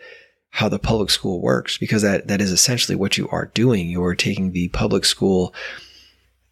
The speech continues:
education, the public school model, public school curriculum, and, and trying to force your child into that mold. And, um, more often than not, it doesn't work. And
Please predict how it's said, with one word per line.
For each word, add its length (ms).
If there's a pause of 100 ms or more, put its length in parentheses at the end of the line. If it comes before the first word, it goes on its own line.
(160)
education, 680
the 60
public 260
school 240
model, 540
public 260
school 540
curriculum, 520
and, 200
and 140
trying 340
to 340 (400)
force 340
your 80
child 440
into 300
that 200
mold. 500 (100)
And, 360
um, 340 (840)
more 220
often 220
than 120
not, 220
it 160
doesn't 360
work. 300 (480)
And 520